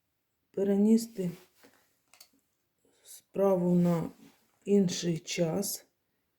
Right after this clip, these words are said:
і вона у вас піде зовсім по-іншому.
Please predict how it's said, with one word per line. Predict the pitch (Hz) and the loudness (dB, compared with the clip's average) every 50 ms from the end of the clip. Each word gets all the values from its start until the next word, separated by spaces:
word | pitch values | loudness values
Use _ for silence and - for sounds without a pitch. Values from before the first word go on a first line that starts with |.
| _ _ _ _ - | _ _ _ _ -6
і | 175 180 180 | -2 0 0
вона | 175 185 185 196 214 233 240 | 0 2 2 4 4 4 4
у | 226 196 | 4 4
вас | 185 180 180 180 180 | 2 0 -2 -2 -6
піде | - _ - 196 196 180 185 180 | -12 _ -6 -4 -2 0 0 0
зовсім | 180 175 190 220 220 220 - 220 214 196 | 0 2 2 2 2 0 0 0 0 0
по-іншому. | 190 190 190 190 185 175 165 170 - - 156 143 139 | 0 -2 -2 -2 0 -2 -2 -4 -6 -12 -12 -12 -12